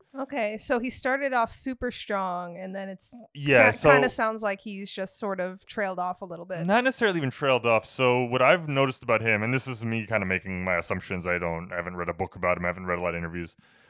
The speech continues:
Speaker 2: But he's always pushed the technological envelope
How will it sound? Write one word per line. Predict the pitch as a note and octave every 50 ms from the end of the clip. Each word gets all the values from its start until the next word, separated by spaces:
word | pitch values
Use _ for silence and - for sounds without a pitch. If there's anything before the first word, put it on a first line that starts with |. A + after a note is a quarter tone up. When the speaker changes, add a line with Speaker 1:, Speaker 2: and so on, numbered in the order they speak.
| _ _
Speaker 2:
But | - - G#2+ G#2 G2 F#2+ G2+ - _ _
he's | - D#3 G3 F3+ D3
always | - A#2 A#2 A#2 A2+ A#2 A2 G#2+
pushed | _ - - A2 G#2 - -
the | - G2+
technological | - - G2 F#2 G2 G2 F#2+ F#2+ F2 F#2 - F#2+ F2
envelope | F2 F#2 F2+ F#2+ F#2 F2+ F2+ F2 _ _